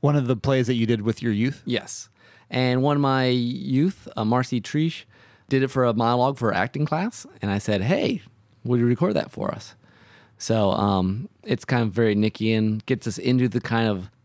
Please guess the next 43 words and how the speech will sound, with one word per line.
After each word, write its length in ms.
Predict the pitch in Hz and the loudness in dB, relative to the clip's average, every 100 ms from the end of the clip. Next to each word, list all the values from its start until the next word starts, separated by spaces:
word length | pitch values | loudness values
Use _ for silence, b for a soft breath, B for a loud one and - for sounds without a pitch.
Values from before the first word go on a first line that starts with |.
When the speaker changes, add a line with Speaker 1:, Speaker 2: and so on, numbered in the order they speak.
| - | -8
Speaker 2:
pensive 340 | - 139 135 127 | 0 0 0 -2
Christmas 400 | 147 135 139 135 | -2 -2 -2 0
idea, 480 | 123 127 139 185 302 | 0 0 0 0 -2
and 160 | 131 120 | 0 2
then 340 | 117 117 120 | 2 2 0
we 140 | 127 | -2
kinda 220 | 110 127 113 | -2 0 2
go 120 | 113 | 2
on 160 | 113 | 2
from 160 | 113 113 | 0 0
there 200 | 117 123 | 2 2
to 100 | 123 | 0
a 60 | 101 | -2
couple 300 | 110 104 101 | -4 -2 0
other 200 | 104 98 | 0 -2
flash 260 | 110 104 | -4 -6
fictions. 560 | - 107 123 123 139 - _ _ | -8 -8 -8 -8 -10 -16 _ _
Speaker 1:
Yeah, 180 | 139 98 | -4 -2
we've 160 | 107 110 | -2 2
got 220 | 117 - | 0 0
three 420 | - 165 185 190 | -4 0 2 2
of 100 | 165 | 2
your 360 | 175 175 175 160 | 2 2 2 0
flash 340 | 170 165 - | 0 -2 -2
fictions, 380 | 180 160 175 151 | -4 -2 -2 -2
I 60 | |
think, 180 | 151 180 | 0 2
and 100 | 156 | 2
then 160 | 147 139 | 4 2
the 60 | |
very 280 | 120 165 196 | 2 2 4
last 300 | 165 151 - | 4 4 2
one 320 | 143 139 131 | 0 2 2
is 500 | 127 123 120 117 - - _ - | 2 2 2 2 -4 -12 _ -4
almost 260 | 127 131 139 | -2 0 2
more 140 | 127 | 2
of 60 | 101 | 0
a, 120 | 92 - - | -6 -8 -6
not 140 | 131 | -2
really 200 | 131 113 | 0 -2
an 80 | 95 | -2
essay, 460 | 120 - 104 95 | -4 -2 -4 -2
a 120 | 95 | -6